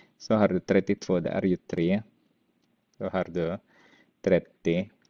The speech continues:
så har du, eh, tjugofem. Så har du två. Då har du tjugo och sen fem. Eh, det kan man teckna där redan då.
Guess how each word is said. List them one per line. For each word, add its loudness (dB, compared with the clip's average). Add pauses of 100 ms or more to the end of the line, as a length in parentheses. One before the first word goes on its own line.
(100)
så -4
har 2
du, -2 (1800)
eh, 0
tjugofem. -2 (920)
Så -8
har 0
du 0
två. -2 (1160)
Då -6
har -2
du -2
tjugo -2 (380)
och -8
sen -8
fem. -10 (1600)
Eh, -8 (580)
det -4
kan -2
man 0
teckna 0
där -2
redan -4
då. -8